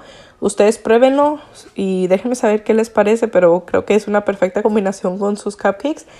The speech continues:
Y por esa razón, haz de cuenta, si tú no los fueras a rellenar tus cupcakes, maybe unos entre veinte y veintidós dólares, bajarle un poquito.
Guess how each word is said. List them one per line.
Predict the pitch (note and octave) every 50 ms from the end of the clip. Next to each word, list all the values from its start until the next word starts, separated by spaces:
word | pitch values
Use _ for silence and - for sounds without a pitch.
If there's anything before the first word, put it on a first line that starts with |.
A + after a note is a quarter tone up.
| - - - - - - _ -
Y | - A3+ A3+
por | - A3
esa | G#3 A3 - A#3
razón, | G3 G3+ G3 - - F3+ - F#3 - -
haz | -
de | G#3+ G3+ G3+
cuenta, | - A3 A3 A3
si | - -
tú | G3 - A#3+
no | B3+ C#4+ D4
los | D#4 D4+ D4 -
fueras | - A#3+ C4+ C#4 C#4 -
a | B3
rellenar | A#3 A3 A3 G3+ F#3+ F3 F#3 G3+ -
tus | - B3 -
cupcakes, | - - B3+ B3+ - D4 D#4+ - - - - - - - - - - - - - - - _
maybe | - G#3+ A3+ B3 C4 B3 B3+ C4
unos | B3+ B3 A#3+ A#3+ B3
entre | B3+ A3+ A3 G#3 G3+
veinte | F#3+ G3+ G#3+ A3+ - C4
y |
veintidós | B3 A3+ G#3 - G3+ G3 F#3 G3
dólares, | G3+ G3 G3+ G3+ A3 A#3+ A#3+
bajarle | G#3+ G#3 G3 F#3 G#3 G3 G3+
un | G#3+ G#3
poquito. | G#3 - A3+ - - A3+ A3 - - C#4 E4+